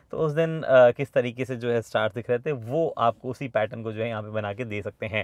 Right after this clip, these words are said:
उसके बाद में ऊपर की तरफ, अ, कुछ और कंट्रोल्स भी हैं जो कि लाइट से जुड़े हुए कंट्रोल। अगर आप ये पर्टिकुलर बटन जो है ये दबाएंगे तो सिर्फ आगे की जो हिस्सा है लाइट वो इल्यूमिनेट होगा। अगर आप ये दबाएंगे बटन, अ, यहाँ पे तो ये जो रीडिंग लैंप ये जलेगा,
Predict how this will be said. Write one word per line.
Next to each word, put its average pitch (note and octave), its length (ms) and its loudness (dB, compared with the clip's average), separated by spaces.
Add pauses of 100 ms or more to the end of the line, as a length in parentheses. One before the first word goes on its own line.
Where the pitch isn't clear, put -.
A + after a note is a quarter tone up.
(360)
उसके C#3 180 -4
बाद E3 300 4
में F3 220 -4
ऊपर C3+ 300 -4
की C#3 80 -8
तरफ, C#3+ 400 0
अ, - 60 -14
कुछ A#2 460 2
और B2+ 140 0
कंट्रोल्स C3 400 -6
भी C#3 140 -8
हैं D3+ 160 -6 (260)
जो A#2+ 80 -6
कि C3 80 -6
लाइट C3 260 -2
से B2 100 -12
जुड़े A2+ 180 -4
हुए A2 100 -6
कंट्रोल। A#2 260 -8
अगर A#2+ 180 -4
आप A2+ 160 0
ये A#2+ 300 -6
पर्टिकुलर C3+ 400 -6
बटन B2 420 -6
जो C3 80 -6
है B2+ 160 -4
ये A#2 140 -4
दबाएंगे B2+ 380 -2 (280)
तो C3+ 60 -8
सिर्फ E3 200 -4 (120)
आगे A#2+ 240 -2
की C#3+ 160 -8
जो C3 160 -4
हिस्सा G#2+ 300 -8
है A#2+ 160 -6
लाइट G#2+ 300 -6
वो A2 160 -4
इल्यूमिनेट A2 400 -6
होगा। A2+ 220 -6 (320)
अगर A2+ 180 -2
आप A#2 160 0 (120)
ये A#2 240 -6
दबाएंगे C3 380 -2
बटन, B2+ 400 -4
अ, G#2+ 240 -2
यहाँ G#2+ 240 -4
पे C#3+ 120 -6
तो D3 220 -6
ये A#2 220 -4
जो A#2+ 140 -4
रीडिंग A#2 280 -4
लैंप A2+ 200 -6
ये A2+ 120 -4
जलेगा, A#2 360 -2